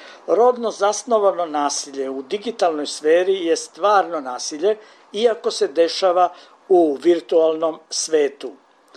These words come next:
Često su devojčice zbunjene i ne znaju kome treba da prijave ovu vrstu nasilja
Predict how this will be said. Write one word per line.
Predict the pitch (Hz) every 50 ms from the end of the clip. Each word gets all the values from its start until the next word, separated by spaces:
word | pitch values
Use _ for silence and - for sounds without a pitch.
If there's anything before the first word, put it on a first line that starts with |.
| - - - _ _ _
Često | - 180 160 165 - - 156
su | - - 160
devojčice | 143 160 156 165 170 170 165 - 180 - - - 170 156
zbunjene | 131 131 135 135 190 226 196 170 147 139 139 143 147 151 160
i |
ne | 156 160 185 196
znaju | 190 220 214 185 170 151
kome | - 170 165 165 160 147
treba | - - 165 160 151 160 156 151 147 143 - - - - - -
da | 143 156 151
prijave | - - - - 196 214 202 170 151 139 135 - -
ovu | - 165 160 156 160 156 151
vrstu | 139 160 156 156 160 - - 160
nasilja | 143 139 139 131 - - 190 175 190 190